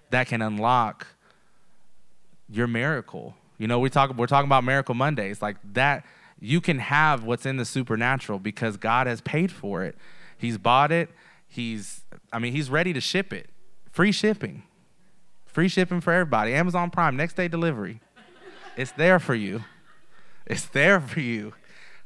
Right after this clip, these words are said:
Um, and so anyway, so we'll go back to this story here. Um, so after he healed her, after, well, after really she received her healing, it really wasn't Jesus that was,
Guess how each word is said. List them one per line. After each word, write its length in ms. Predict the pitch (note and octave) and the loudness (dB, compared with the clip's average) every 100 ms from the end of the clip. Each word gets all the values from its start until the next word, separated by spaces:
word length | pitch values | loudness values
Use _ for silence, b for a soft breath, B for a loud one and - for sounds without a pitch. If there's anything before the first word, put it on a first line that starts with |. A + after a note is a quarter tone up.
| - | -4
Um, 560 | C3 C#3+ B2 A2+ G2 - B B B - - - | 0 2 0 -4 -8 -16 B B B -20 -20 0
and 180 | C#3+ C#3+ | 2 4
so 140 | D3+ | 2
anyway, 300 | D#3 C#3+ B2 | 2 2 -2
so 140 | - | -4
we'll 80 | C3+ | -4
go 100 | C#3+ | 0
back 240 | C3 B2 - | 2 0 -2
to 80 | G#2+ | -6
this 200 | A2+ G#2+ | -6 -6
story 420 | - - G#2+ A2+ | -6 -4 -4 -6
here. 240 | G#2+ A#2 - B B B - | -10 -12 -14 B B B 0
Um, 560 | C3+ C#3+ B2 A2+ G#2 G#2 _ | 4 6 4 0 -4 -8 _
so 140 | - C3 | -2 4
after 340 | C#3 E3+ F3+ | 6 6 4
he 200 | E3 F3 | 4 2
healed 300 | D#3+ E3+ D#3+ | 4 2 2
her, 200 | D3 D#3+ | 0 0
after, 300 | C3+ D3 D#3 - - | 0 0 -2 -4 -4
well, 160 | A#2 C#3+ | 2 4
after 180 | - B2+ | 4 0
really 240 | D3+ D#3 | 0 0
she 220 | - D#3 | -2 -2
received 380 | C3+ A2+ D3+ E3+ | 0 -2 -2 -2
her 100 | A#2 | -2
healing, 220 | A2+ A2 | 0 -2
it 40 | G#2 | -2
really 200 | C#3+ D#3 | -2 0
wasn't 400 | A2+ G#2+ G2+ G2+ | 0 0 -2 -4
Jesus 380 | A#2+ A#2 G2+ | -4 -4 -8
that 180 | - G2+ | -4 -4
was, 280 | F#2 G2 | -4 -8